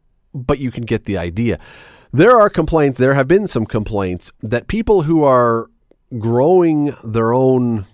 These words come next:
product are creating a bit of a stink in the city. And Councillor Brad Clark, Ward nine Councillor Brad Clark, is stepping forward, trying to step forward to do something about this, to make it so that folks in their homes are not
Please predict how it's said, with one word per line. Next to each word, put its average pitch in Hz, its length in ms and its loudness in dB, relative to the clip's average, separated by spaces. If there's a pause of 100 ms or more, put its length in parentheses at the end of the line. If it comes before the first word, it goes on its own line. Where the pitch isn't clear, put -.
(120)
product 143 560 0 (500)
are 117 140 -2
creating 156 360 -2
a 120 40 0
bit 117 160 0
of 95 80 -2
a 92 40 -6
stink 95 360 -4
in 85 80 -8
the 82 60 -8
city. 80 300 -10 (640)
And 139 200 0
Councillor 185 260 4
Brad 143 220 4
Clark, 110 180 2
Ward 135 240 2
nine 123 180 2
Councillor 120 380 -2
Brad 110 300 2
Clark, 110 420 0
is 101 540 -4
stepping 139 400 -2
forward, 123 440 2
trying 208 200 0
to 208 80 0
step 101 200 -6
forward 113 360 -2
to 127 240 -2
do 147 180 0
something 143 380 -2
about 120 260 0
this, 110 160 -2
to - 140 -4
make 131 200 0
it 123 80 -4
so 123 220 -2
that 101 160 -6 (380)
folks - 500 -2
in 165 280 2
their 139 200 2
homes 117 680 -2 (1600)
are 127 160 0
not 139 320 0